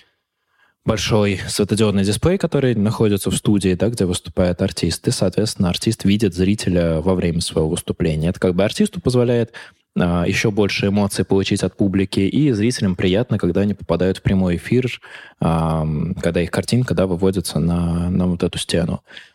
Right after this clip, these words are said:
Вот. А вторая история — это, м, а, формат такого виртуального meet and greet, когда мы артистов и зрителей объединяем просто в одну большую виртуальную конференцию,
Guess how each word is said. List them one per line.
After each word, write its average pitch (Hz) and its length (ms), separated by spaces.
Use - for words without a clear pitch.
Вот. 87 300
А 95 140
вторая 143 400
история — 131 560
это, 110 680
м, 95 220
а, 87 260
формат 104 400
такого 98 280
виртуального 95 560
meet 101 160
and 104 140
greet, 143 280
когда 98 280
мы 92 140
артистов - 640
и 92 140
зрителей 104 420
объединяем 90 520
просто - 340
в 87 40
одну 87 480
большую 87 400
виртуальную 85 400
конференцию, 135 720